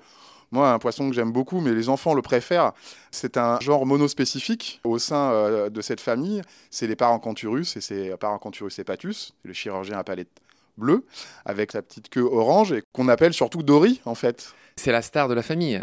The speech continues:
Speaker 1: C'est ça.
Speaker 2: Euh, Paracanthurus, c'est une seule espèce, hein, c'est à la fois un genre, c'est ce qu'on appelle un genre monospécifique, il n'y a qu'une seule espèce, et c'est Dory.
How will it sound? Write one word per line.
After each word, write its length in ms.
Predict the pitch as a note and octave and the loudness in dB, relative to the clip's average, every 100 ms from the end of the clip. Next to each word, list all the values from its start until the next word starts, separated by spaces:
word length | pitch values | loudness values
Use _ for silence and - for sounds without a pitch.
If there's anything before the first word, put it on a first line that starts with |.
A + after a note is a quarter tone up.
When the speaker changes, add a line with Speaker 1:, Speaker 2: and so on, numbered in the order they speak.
| - | -8
Speaker 1:
C'est 200 | - B2+ | -8 -4
ça. 220 | B2 B2+ A2+ | 2 4 4
Speaker 2:
Euh, 200 | A2 G#2+ | 2 2
Paracanthurus, 720 | C#3+ C3+ C3+ C3 C3 D#3+ E3 | 2 0 -2 -6 -2 0 0
c'est 280 | - A2+ - | 2 2 4
une 120 | F3 | 0
seule 220 | E3 D#3 | 2 2
espèce, 360 | A#2 - D3+ - | 2 0 -2 -2
hein, 60 | |
c'est 160 | A#2+ - | -2 0
à 80 | A#2 | 0
la 100 | B2+ | 0
fois 240 | C#3 C3 | 0 0
un 80 | A#2+ | 0
genre, 300 | A2+ B2 A2 | -2 -2 -2
c'est 100 | - | -6
ce 80 | - | -6
qu'on 100 | G#2 | -4
appelle 180 | F#2+ G2 | -4 -4
un 80 | |
genre 160 | G2+ G2+ | -4 -2
monospécifique, 760 | G2+ G#2+ - G#2 G#2+ - G#2+ | -2 -4 -6 -10 -10 -12 -6
il 20 | F2 | -6
n'y 40 | |
a 40 | |
qu'une 240 | - - A#2+ | -6 -8 -6
seule 200 | - G#2+ | -2 -2
espèce, 300 | G2+ D3 - | 0 -2 -2
et 60 | C3 | -4
c'est 160 | - | 0
Dory. 280 | D3 A2 G#2+ | 0 -2 -4